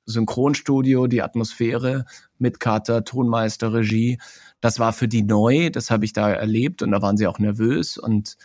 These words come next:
da durften sie auch dann mal richtig synchronisieren, also richtig mit einem ordentlichen Buch und ne, und, ähm,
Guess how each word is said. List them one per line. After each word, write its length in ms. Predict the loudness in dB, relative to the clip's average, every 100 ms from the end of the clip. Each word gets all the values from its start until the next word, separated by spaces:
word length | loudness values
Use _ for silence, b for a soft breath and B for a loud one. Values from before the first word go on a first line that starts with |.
| B B B B B B B B B _ _ _ -2
da 120 | 0
durften 300 | 2 0 0
sie 120 | 2
auch 100 | 2
dann 140 | 4 4
mal 120 | 4
richtig 500 | 2 0 0 -2 2
synchronisieren, 800 | 0 2 4 4 4 4 4 4
also 220 | 2 2
richtig 460 | 0 -2 0 0 0
mit 180 | 0
einem 100 | 2
ordentlichen 540 | 2 2 2 0 0 2
Buch 380 | 4 2 2 0
und 200 | -2 0
ne, 320 | 0 0 -4
und, 400 | -4 -4 -6 -14 -6
ähm, 680 | -2 0 0 -2 -2 -6